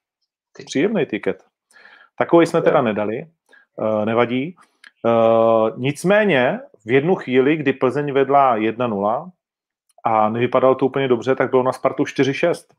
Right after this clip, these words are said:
Speaker 1: A v tu chvíli jsem tam žmoulal, eh, v ruce, že bych ještě to zkusil.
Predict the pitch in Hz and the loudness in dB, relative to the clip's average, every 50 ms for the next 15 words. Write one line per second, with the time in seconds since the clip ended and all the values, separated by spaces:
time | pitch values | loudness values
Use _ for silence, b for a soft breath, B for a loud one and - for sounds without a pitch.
0 | _ _ _ - - - - 131 - - 151 151 147 - 151 147 139 156 147 131 | _ _ _ -20 -12 -10 -10 -8 -2 0 0 0 0 0 -2 0 2 2 2 2
1 | 135 131 147 170 214 220 190 139 113 - - - - 117 113 110 110 110 107 107 | 2 2 2 4 4 4 4 4 2 0 -4 -4 -2 0 2 2 2 2 4 4
2 | 107 104 104 104 101 101 117 - _ _ _ _ _ _ _ _ _ - - 113 | 2 2 2 0 -2 -4 -8 -12 _ _ _ _ _ _ _ _ _ -12 -10 -6
3 | 104 113 113 113 - - 120 117 117 - - 131 117 113 113 110 120 - - - | -4 -4 -4 -2 -2 0 0 0 -2 -4 -6 -4 -4 -4 -2 -2 -4 -4 -4 -6
4 | - - - 117 120 113 - - 117 107 - 107 98 95 | -6 -6 -6 -4 -4 -6 -4 -6 -8 -6 -4 -4 -4 -6